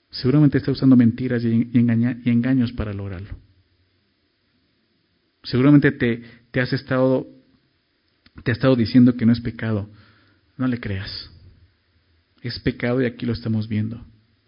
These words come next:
Ay del que lo malo le llama bueno y lo bueno malo, ¿verdad? Exactamente eso. Aún,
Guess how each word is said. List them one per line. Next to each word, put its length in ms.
Ay 320
del 160
que 140
lo 140
malo 280
le 100
llama 220
bueno 300
y 40
lo 120
bueno 200
malo, 260
¿verdad? 200
Exactamente 600
eso. 260
Aún, 580